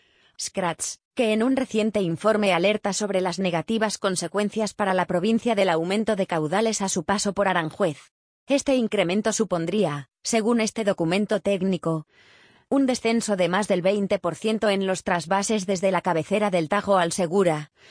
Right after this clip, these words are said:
que pasarían de trescientos cuarenta a doscientos setenta y un hectómetros tres anuales de media.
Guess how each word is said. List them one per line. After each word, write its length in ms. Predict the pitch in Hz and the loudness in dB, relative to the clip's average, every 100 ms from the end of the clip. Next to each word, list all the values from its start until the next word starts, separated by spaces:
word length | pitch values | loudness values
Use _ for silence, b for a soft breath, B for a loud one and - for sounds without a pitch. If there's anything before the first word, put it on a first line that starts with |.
| B B B B _ | B B B B _
que 100 | 233 | -2
pasarían 560 | 214 202 208 247 277 240 | 0 -4 -2 -2 0 0
de 140 | 220 | 0
trescientos 600 | 185 175 - 214 214 208 | 0 -2 0 0 0 -2
cuarenta 480 | - 180 208 208 190 | 0 2 2 0 0
a 60 | |
doscientos 560 | 175 180 - 226 226 214 | 2 0 0 0 0 0
setenta 440 | 190 175 202 190 | 0 2 2 2
y 100 | 196 | 0
un 100 | 208 208 | 0 0
hectómetros 580 | - 226 220 202 190 | 0 0 2 0 -2
tres 260 | - 214 196 | 0 -2 -2
anuales 420 | 180 180 196 180 | 0 0 2 0
de 80 | 180 | -2
media. 460 | 170 156 156 147 | -2 -2 -4 -6